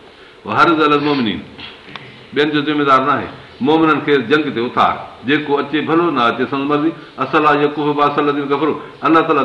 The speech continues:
ڪافرن جي لڙائيءَ کي توهان کان بند ڪري ڇڏيندو. ڪافر نه جنگ ڪندو توهان سان، اهو شڪست کائيندو. تون پنهنجي نفس جو جوابدار آهين، تون به اٿي جيڪي مومن توسان هليا جهاد تي، ٺيڪ آهي، بس جهاد جي لاءِ مان وڃان ٿو، ايئن چئو.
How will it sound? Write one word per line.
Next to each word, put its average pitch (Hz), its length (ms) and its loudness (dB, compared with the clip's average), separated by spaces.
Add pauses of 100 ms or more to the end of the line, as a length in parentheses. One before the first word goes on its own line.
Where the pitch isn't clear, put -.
ڪافرن 156 420 2
جي 120 160 2
لڙائيءَ 139 420 2
کي 113 80 -4
توهان 123 340 -4
کان 90 100 -10
بند 151 220 -10
ڪري 247 220 -10
ڇڏيندو. 76 300 -14 (100)
ڪافر 143 320 -12
نه 110 160 -8
جنگ 202 220 -6
ڪندو 87 260 -10
توهان 60 180 -16
سان، - 180 -20 (540)
اهو 120 80 -4
شڪست 170 500 -4
کائيندو. 78 280 -12 (1160)
تون 147 160 -4
پنهنجي 139 260 0
نفس 135 200 -2
جو 135 180 -4
جوابدار 123 440 0
آهين، 120 180 -2
تون 139 140 -6
به 120 80 -4
اٿي 127 260 -6
جيڪي 113 220 -6
مومن 123 340 -4
توسان 110 260 -6
هليا 117 200 0
جهاد 110 300 0 (120)
تي، 98 60 -10
ٺيڪ 117 240 -10
آهي، 98 120 -8 (1000)
بس 104 140 -4 (720)
جهاد 120 260 0
جي 127 80 0
لاءِ 123 100 0
مان 117 180 -2
وڃان 131 260 -2
ٿو، 107 60 -8
ايئن 117 220 -4
چئو. 76 140 -10